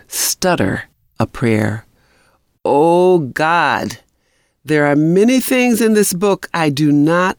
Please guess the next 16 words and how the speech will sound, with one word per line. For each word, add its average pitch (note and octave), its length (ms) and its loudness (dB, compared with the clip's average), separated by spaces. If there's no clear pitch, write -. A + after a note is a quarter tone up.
understand." D#3+ 1080 -2
By F#3 160 -2
confessing F#3+ 600 -2
his F3 200 0
confusion, C#3 920 -2
Graham F3 400 0
said G3 360 -2
the E3 160 0
Holy A3 400 -2
Spirit G3 520 0
finally F#3 640 0
freed A#3+ 640 0
me G#2+ 360 0
to - 140 -6
say B2+ 360 -2
it. - 160 -4